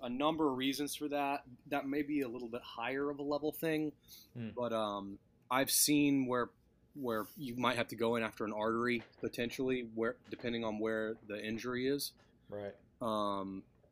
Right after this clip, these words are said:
Speaker 1: tape is one people leave out a lot,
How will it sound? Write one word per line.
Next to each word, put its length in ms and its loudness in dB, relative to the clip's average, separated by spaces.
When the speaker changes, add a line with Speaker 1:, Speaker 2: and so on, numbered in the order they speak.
Speaker 1:
tape 380 4
is 160 -2
one 240 2
people 380 0
leave 180 0
out 200 2
a 40 0
lot, 320 0